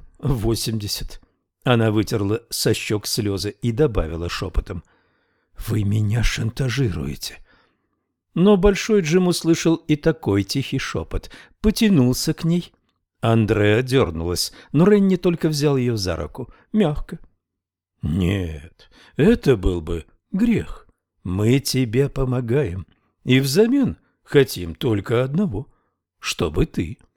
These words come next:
помогла нам». Десятое.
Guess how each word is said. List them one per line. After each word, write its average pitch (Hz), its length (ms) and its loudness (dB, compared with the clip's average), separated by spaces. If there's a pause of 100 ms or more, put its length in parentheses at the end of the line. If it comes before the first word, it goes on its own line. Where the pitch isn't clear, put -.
(200)
помогла 139 520 0
нам». 78 280 -10 (2250)
Десятое. 95 760 -4